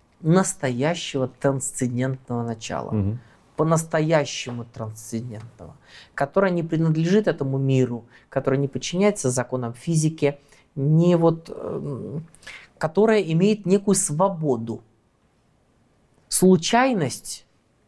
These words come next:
Speaker 1: и детерминизм не равно свобода.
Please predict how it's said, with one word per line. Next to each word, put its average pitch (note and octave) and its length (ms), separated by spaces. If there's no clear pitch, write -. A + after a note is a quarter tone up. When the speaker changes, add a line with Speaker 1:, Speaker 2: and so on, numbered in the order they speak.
Speaker 1:
и F#3+ 100
детерминизм F3+ 1120
не D3 160
равно C#3+ 280
свобода. A#2+ 560